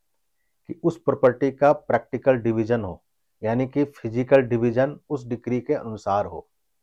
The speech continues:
तो दूसरा मोड हो गया कोर्ट में suit for partition के through।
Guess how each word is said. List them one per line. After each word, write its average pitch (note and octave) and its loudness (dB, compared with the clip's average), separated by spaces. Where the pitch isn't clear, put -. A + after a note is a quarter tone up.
तो A#2+ 4
दूसरा B2+ 8
मोड C#3+ 6
हो C3+ 6
गया C#3+ 6
कोर्ट C3 4
में C#3+ 2
suit B2 -6
for - 0
partition A2 0
के A2 -2
through। F2+ -12